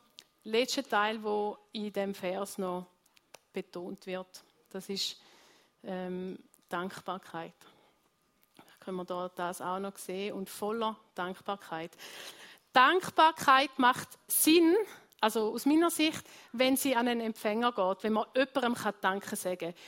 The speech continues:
Es ist heute ein Trend, ich weiss, man sagt am Universum Danke oder so, oder einfach, man schickt das so irgendwo an. Für mich hat's aber, ähm, s-, macht das Sinn, wenn man jemandem kann Danke sagen kann.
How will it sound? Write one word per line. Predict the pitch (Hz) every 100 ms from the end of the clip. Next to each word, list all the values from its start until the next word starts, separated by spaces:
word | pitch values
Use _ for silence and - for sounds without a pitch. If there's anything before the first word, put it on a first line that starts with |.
| -
Es | 247
ist | 320 -
heute | 320 -
ein | 180 -
Trend, | 208 247 262
ich | 233
weiss, | 214 208 247
man | 233 220 -
sagt | - 220 208 214
am |
Universum | 214 226 214 220 277 302 302 285
Danke | 247 233 247 - 247 240
oder | 233
so, | 247 247 247 277
oder | 220 208
einfach, | 220 233 - -
man | 214 214
schickt | - 262 - - _ _
das | 220 220 -
so | 214 202 202 _ _
irgendwo | 247 285 320 285 262
an. | - 277 320 339 339 - -
Für | -
mich | 294 349 339 - - -
hat's | - 277 277
aber, | 262 254 - _
ähm, | 226 240 233 240 - -
s-, | - -
macht | 240 247 -
das | 247 -
Sinn, | 262 294
wenn | 269
man | 247 240 -
jemandem | 233 240 254 233 233
kann | - 202 185
Danke | 190 190 190 -
sagen | - 190 190
kann. | 185